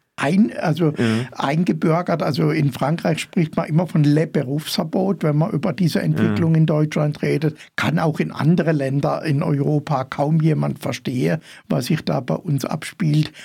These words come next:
Speaker 1: Und jetzt hoffen wir mal, dass, äh, tatsächlich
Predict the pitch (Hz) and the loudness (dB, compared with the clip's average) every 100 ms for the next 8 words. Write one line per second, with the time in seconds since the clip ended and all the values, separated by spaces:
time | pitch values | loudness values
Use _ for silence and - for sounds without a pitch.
0 | - - 151 127 - 143 - - 147 165 | -20 -2 -2 0 0 -2 -2 0 0 2
1 | 175 170 160 151 143 135 123 139 - - | 2 4 4 2 0 0 -2 -2 0 0
2 | 165 139 135 135 139 147 127 139 156 - | 0 2 2 0 -2 -4 -2 -2 -2 0
3 | 160 | 0